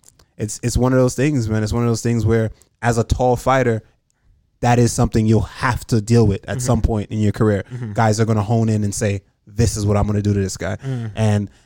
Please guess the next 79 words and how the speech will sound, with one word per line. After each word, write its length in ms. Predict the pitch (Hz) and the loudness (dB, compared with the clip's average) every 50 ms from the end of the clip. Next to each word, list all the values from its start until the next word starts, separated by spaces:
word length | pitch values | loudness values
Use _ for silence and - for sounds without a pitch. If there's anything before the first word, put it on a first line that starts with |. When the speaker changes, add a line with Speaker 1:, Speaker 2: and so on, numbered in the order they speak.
| _ _ | _ _
Speaker 1:
it's 260 | - 117 110 - - - _ _ _ _ _ _ _ | -2 -2 -2 -2 -4 -18 _ _ _ _ _ _ _
not 180 | - 131 170 190 | -4 0 2 2
a 60 | 202 | 4
lot 140 | 202 202 202 | 4 4 4
of 40 | 180 | 4
people, 260 | 190 208 185 196 - - | 2 2 2 -2 0 2
all, 160 | 165 190 180 - | 2 2 2 2
it's 120 | 165 156 | 0 0
not 160 | 190 190 - | 0 -2 -2
something 280 | - 185 180 165 185 180 | -2 -4 -2 0 0 0
people 200 | 156 190 170 165 | 0 0 0 0
do 180 | 135 123 147 180 | 0 2 2 4
to 60 | 180 | 4
you 120 | 180 165 160 | 4 4 4
every 200 | 170 165 175 180 | 4 4 4 2
day. 280 | 196 214 202 156 117 123 147 - _ _ | 2 2 0 -2 -2 -4 -12 -16 _ _
You 120 | - 123 | 0 2
know 80 | 131 139 | 2 4
what 60 | 143 | 4
I 20 | 147 | 4
mean? 120 | 156 165 156 | 2 2 2
So 120 | 143 139 | 2 2
it's 80 | 135 135 | 2 2
not 180 | 147 143 135 | 2 0 2
like 180 | 151 147 139 131 | 2 0 2 2
you're, 120 | 143 143 - | 0 0 0
every 260 | 135 156 147 151 151 | 0 0 2 2 2
day 220 | 147 156 156 147 | 2 4 4 4
you're 140 | 139 139 135 | 4 4 4
like, 180 | 135 131 127 123 | 4 2 2 2
"All 120 | 135 135 | 2 2
right, 180 | 131 120 117 98 | 4 2 2 2
well, 260 | 120 123 123 117 123 - - | 2 2 2 2 -2 -4 -2
someone 220 | - 156 151 139 | 0 0 2 2
may 120 | 135 131 | 2 0
throw 320 | 131 - 135 131 127 117 110 - _ _ _ _ _ _ _ _ _ - | 2 2 2 2 2 2 0 -6 _ _ _ _ _ _ _ _ _ -10
a 60 | 120 | -8
couple 340 | - - - - - - 143 | -8 -2 0 0 2 2 0
kicks 280 | - - 107 101 - - | 0 0 -4 -4 0 -2
at 200 | 107 104 - 123 | -2 0 2 2
you." 60 | 127 | 2
You 140 | 123 117 117 | 4 4 4
know, 100 | 123 123 | 4 4
you 100 | 127 113 | 2 2
check 260 | - - 139 135 - | 0 -2 -2 0 0
'em, 120 | 135 135 | 0 0
but 220 | 123 127 120 - - - - - _ - | 2 0 -2 -2 -6 -16 -20 -20 _ -2
in 100 | 147 135 | 0 2
the 80 | 127 123 | 2 2
gym, 260 | 110 135 147 147 139 | 2 2 2 2 4
you 60 | 127 120 | 2 2
got 120 | 113 104 | 2 0
the 80 | 104 110 | -2 -4
shin 220 | - - 139 139 | 0 0 0 2
pads 340 | - - 127 127 127 123 120 | 2 0 0 0 -2 0 0
on, 220 | 127 127 127 123 | 0 2 2 2
knee 120 | 123 127 123 | 2 0 2
pads, 360 | - 131 123 123 127 123 120 120 | 0 0 2 2 2 2 2 0
and, 140 | 120 120 | 0 0
you 80 | 131 135 | 2 2
know, 100 | 123 117 | 2 2
you're 180 | 117 117 123 120 | 4 2 2 2
fighting. 300 | - 143 131 131 120 127 | 2 0 0 0 0 0
This 80 | 135 139 143 | 0 0 0
is 60 | 151 | 0
what 140 | 151 156 160 | 0 0 0
it 80 | 170 180 | 2 0
is. 140 | 165 131 131 | 0 0 0
You 80 | 147 | 0
go 120 | 147 160 165 | 0 2 2
out 140 | 160 165 160 | 2 0 -2
your 80 | 175 170 | -2 -2
day. 140 | 190 147 123 | 0 0 0
You 60 | 120 | 0
Speaker 2:
Mm-hmm. 80 | 117 | 2
Speaker 1:
may 80 | 123 135 | 2 2
do 100 | 135 131 | 2 2
some 120 | - 135 117 | 0 0 -4
drills. 380 | 107 113 127 131 135 135 135 | -2 2 2 2 2 2 0